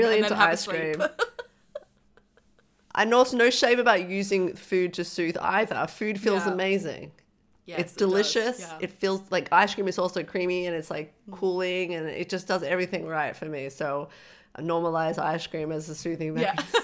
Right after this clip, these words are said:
Speaker 1: <laughs> All right. Being John, normalize ice cream as a soothing mechanism today. Okay. So Being John Malkovich is the movie today.
Speaker 2: Yes.
Speaker 1: And I've written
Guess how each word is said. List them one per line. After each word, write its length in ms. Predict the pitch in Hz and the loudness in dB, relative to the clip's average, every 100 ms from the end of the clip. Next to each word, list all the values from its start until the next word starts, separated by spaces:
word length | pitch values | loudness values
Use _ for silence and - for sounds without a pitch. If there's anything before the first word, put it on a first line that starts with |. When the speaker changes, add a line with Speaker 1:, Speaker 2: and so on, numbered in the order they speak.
| - | 0
Speaker 1:
<laughs> 1600 | 381 - 415 - 480 - - - - - - - - - - - | -6 -2 -4 -2 -6 -6 -10 -10 -14 -14 -18 -14 -12 -14 -10 4
All 120 | 196 | 8
right. 240 | 180 151 - - _ _ - - _ _ _ | 8 6 -2 -18 _ _ -20 -20 _ _ _
Being 600 | - 226 247 247 240 240 240 - | 6 8 8 6 2 -2 -10 -12
John, 400 | - 190 185 - - _ | -2 0 0 -4 -18 _
normalize 560 | 294 330 302 302 294 277 | 6 6 8 10 10 10
ice 240 | 285 311 - | 8 8 6
cream 180 | 285 269 | 0 2
as 120 | 277 | 2
a 120 | 277 | 0
soothing 600 | 262 285 285 247 277 269 | 0 0 0 0 -2 0
mechanism 560 | 262 277 320 262 277 247 | 0 0 0 -4 -4 -4
today. 720 | 320 262 269 240 175 165 196 220 - - - _ - | -2 0 4 4 2 0 -6 -14 -20 -20 -20 _ -2
Okay. 360 | 208 180 147 - - - 587 - 622 | 2 0 0 -8 -20 -8 -8 -6 -10
So 340 | - - 202 | -6 2 4
Being 400 | 202 202 254 269 | 4 2 2 2
John 220 | 262 254 240 | 2 2 4
Malkovich 500 | 220 226 208 214 - | 4 4 2 0 2
is 300 | 202 214 208 | 0 0 -2
the 100 | 202 | -4
movie 420 | 180 185 196 208 | 0 0 0 -2
today. 760 | 208 240 180 156 156 185 247 277 | -2 -4 0 0 0 0 -2 -8
Speaker 2:
Yes. 280 | 196 170 170 - | -12 -12 -10 6
Speaker 1:
And 500 | 185 175 175 175 175 - | 8 10 8 4 -4 4
I've 300 | 175 180 160 | 6 6 2
written 460 | 170 202 196 202 | 0 2 0 0